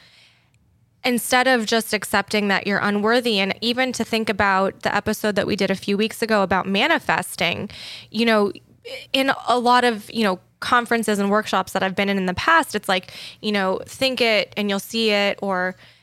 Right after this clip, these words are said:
you know, if you don't believe it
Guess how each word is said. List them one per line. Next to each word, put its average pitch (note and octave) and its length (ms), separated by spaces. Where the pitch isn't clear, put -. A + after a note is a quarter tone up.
you A3 100
know, F#3 320
if - 220
you A3+ 460
don't A3 280
believe A3 400
it G#3+ 280